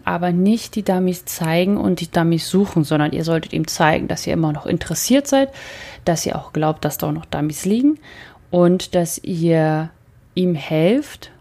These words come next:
auf Ideen zu kommen. Manchmal sind Hunde so gestrickt, dass sie nicht so selber auf Ideen kommen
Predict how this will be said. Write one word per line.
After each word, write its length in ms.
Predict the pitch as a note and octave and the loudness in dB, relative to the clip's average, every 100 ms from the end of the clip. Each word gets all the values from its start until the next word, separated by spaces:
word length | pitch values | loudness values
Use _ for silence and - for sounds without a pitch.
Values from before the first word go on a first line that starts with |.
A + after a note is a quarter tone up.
| - | -2
auf 260 | F3+ F#3+ - | 0 0 -4
Ideen 360 | F#3 G3+ A3+ | 0 2 2
zu 120 | - | 0
kommen. 380 | G3+ - C#3 D#3+ - - - | -4 -4 -4 -6 -12 -20 -8
Manchmal 920 | - E3 G3 - A3 G#3+ G#3+ G#3 G#3+ G#3+ _ _ _ _ _ - | 0 2 2 0 2 4 4 4 2 -2 _ _ _ _ _ -20
sind 280 | - G3+ F#3 | -2 -2 0
Hunde 200 | G3 F3+ | 2 2
so 120 | E3 | 2
gestrickt, 600 | D3+ - - E4 - - | 0 -2 -4 -6 -10 -6
dass 160 | G#3 G3 | -4 -2
sie 140 | G#3 | -2
nicht 260 | G3+ F3+ - | -2 -4 -4
so 240 | F3+ E3+ - - - - | -2 -2 -4 -14 -20 -14
selber 380 | - F3 F3+ F#3 | 2 4 6 2
auf 140 | - | -2
Ideen 260 | F3 D#3+ D#3 | 0 0 0
kommen 320 | - A3+ E4 | 2 4 2